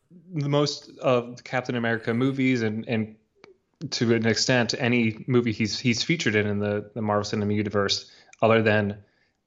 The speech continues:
the, uh, the first two Avengers movies, he's associated with the Russo brothers,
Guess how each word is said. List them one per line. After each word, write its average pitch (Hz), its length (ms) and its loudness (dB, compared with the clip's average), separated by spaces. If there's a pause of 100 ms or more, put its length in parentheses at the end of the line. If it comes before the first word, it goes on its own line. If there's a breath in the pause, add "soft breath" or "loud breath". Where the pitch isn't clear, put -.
(160)
the, 101 540 0
uh, 101 440 0
the 123 140 -2
first 120 200 2
two 117 80 2
Avengers 117 280 4
movies, 104 400 -2 (360 loud breath)
he's 127 240 2
associated 127 580 2
with 104 240 -2
the 113 100 -4
Russo 113 380 2
brothers, 101 640 -6